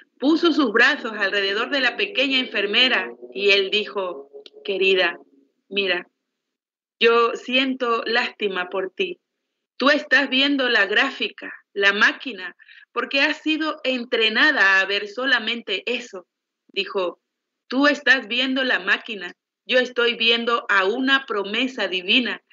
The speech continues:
que fue hecha por Dios". El muchacho está casado y tiene ahora dos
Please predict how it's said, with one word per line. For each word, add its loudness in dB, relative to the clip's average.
que 2
fue 0
hecha 0
por -4
Dios". -4
El -6
muchacho -2
está 0
casado -2
y -10
tiene 0
ahora 2
dos 0